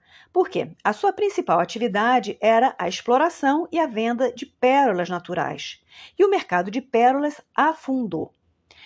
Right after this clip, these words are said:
Isso aconteceu em parte por causa da Grande Depressão Mundial,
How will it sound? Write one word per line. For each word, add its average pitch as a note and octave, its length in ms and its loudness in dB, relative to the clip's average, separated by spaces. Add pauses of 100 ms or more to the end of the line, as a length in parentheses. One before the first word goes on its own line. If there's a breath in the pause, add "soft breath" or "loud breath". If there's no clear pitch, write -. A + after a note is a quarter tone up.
(160 loud breath)
Isso B3 420 2
aconteceu F3+ 420 -2
em C4 80 2
parte G#3+ 500 0
por - 200 -8
causa F3 280 0
da G#3 220 4
Grande F3+ 380 -10
Depressão A3 680 -4
Mundial, F3+ 640 -2